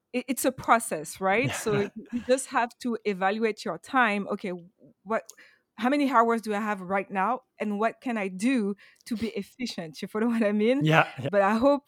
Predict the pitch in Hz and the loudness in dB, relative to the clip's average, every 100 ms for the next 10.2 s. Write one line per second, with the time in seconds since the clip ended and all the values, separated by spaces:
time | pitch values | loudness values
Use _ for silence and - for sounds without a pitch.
0 | _ - 220 - 254 240 269 269 330 330 | _ -6 -4 0 0 2 0 0 -2 -2
1 | 311 254 240 240 214 220 226 208 226 220 | 0 0 -2 -4 -2 -2 -2 -2 0 0
2 | 196 190 190 - - 226 226 254 240 233 | 2 0 -2 -6 -4 6 6 6 0 -2
3 | 269 311 330 427 277 240 - 330 - 453 | -4 -4 -2 -4 -4 -6 -4 -4 -4 -10
4 | - 139 135 127 123 - 165 - 165 180 | -6 0 2 2 0 -2 -4 0 2 4
5 | 196 175 160 139 131 - 139 147 165 160 | 2 2 0 0 -2 -4 0 2 4 4
6 | 131 127 117 - 120 110 117 - 123 110 | 6 6 4 2 -2 -2 -6 -6 -4 -4
7 | 104 110 113 113 113 131 117 113 110 120 | -4 -4 -4 -4 -2 0 0 -2 -6 -6
8 | 113 127 143 _ _ _ _ 131 117 123 | -2 -2 -4 _ _ _ _ -2 0 2
9 | 117 113 117 113 113 117 113 107 120 113 | 4 4 2 0 0 -2 -4 -4 -6 -4
10 | 110 104 | -6 -8